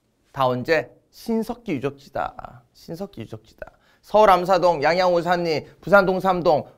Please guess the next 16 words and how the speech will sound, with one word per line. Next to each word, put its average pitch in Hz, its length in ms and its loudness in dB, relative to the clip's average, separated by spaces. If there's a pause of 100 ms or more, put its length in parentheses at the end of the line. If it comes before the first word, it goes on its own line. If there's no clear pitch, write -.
봉산 196 360 2
집탑리 185 500 0
다 220 420 6
신석기. 185 1080 -6 (460)
꼭 160 140 -4
기억해야 143 320 -2
돼. - 120 -10 (180)
서부제, 220 720 0
양양 151 480 0
수가리. 175 440 2
체크 165 180 -4
암기팁에 156 420 0
있죠? 180 600 4 (140)
서부제, 156 2250 4 (280)
양양 143 1400 4 (1600)
수가리, 165 1300 4